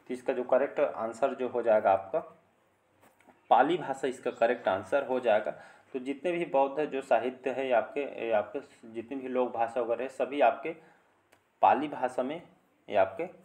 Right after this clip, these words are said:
लिखी गई है, तो इसको याद रखिएगा। अगला question, भग-, भगवान जो बुद्ध ने अपना पहला उपदेश कहाँ दिया था? अभी just बताए हूँ, तो भगवान जो बुद्ध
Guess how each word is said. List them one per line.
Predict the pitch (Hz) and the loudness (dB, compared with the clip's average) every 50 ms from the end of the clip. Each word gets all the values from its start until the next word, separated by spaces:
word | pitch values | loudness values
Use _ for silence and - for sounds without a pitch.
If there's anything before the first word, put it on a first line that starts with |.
| _ _ 120 | _ _ -6
लिखी | 117 123 120 - 139 120 | -6 -6 -4 -4 -6 -6
गई | 113 107 107 | -6 -6 -8
है, | 110 107 | -8 -12
तो | - 117 | -10 -10
इसको | 113 110 - - 123 113 | -12 -10 -8 -10 -8 0
याद | 104 104 110 110 | 4 4 4 4
रखिएगा। | 120 123 120 - - 127 127 123 156 160 - - _ _ _ _ _ _ _ - - - - _ - | 4 -4 -6 -4 -6 -6 -4 -4 -4 -8 -8 -18 _ _ _ _ _ _ _ -20 -20 -20 -10 _ 0
अगला | 123 156 175 | 2 4 4
question, | 180 175 165 - 180 151 | 2 2 -2 -4 -6 -6
भग-, | 131 123 135 139 - - - 123 123 | -2 0 0 0 0 0 -6 -6 -4
भगवान | 123 127 131 131 135 131 139 156 165 | -2 -2 0 4 4 4 4 4 0
जो | 156 156 143 | -2 -4 -4
बुद्ध | 117 - 147 165 147 - 156 | -2 -2 -2 -2 -2 -2 -4
ने | 143 120 101 104 - _ | -4 -4 -6 -8 -4 _
अपना | - - - 156 151 | 0 0 2 0 -4
पहला | 147 - - 139 147 160 165 | 0 2 2 2 6 6 6
उपदेश | 165 156 - - 147 151 147 - | 4 4 2 0 0 0 0 0
कहाँ | - 120 120 123 123 | -4 -2 0 0 0
दिया | 127 127 123 113 113 | 2 2 2 2 2
था? | - 123 | 4 0
अभी | 117 113 127 139 | 0 0 -2 -4
just | 135 139 143 143 - | -2 -2 -2 -2 -2
बताए | 131 123 123 - 107 104 113 123 | -2 -2 0 2 2 2 2 0
हूँ, | 127 147 143 | -2 -6 -8
तो | - 127 | -6 -4
भगवान | 123 117 117 113 117 113 120 135 | -2 -2 0 2 2 0 0 0
जो | 135 131 117 | -2 -6 -6
बुद्ध | 113 117 139 135 135 139 135 | -4 -4 -6 -4 -4 -6 -4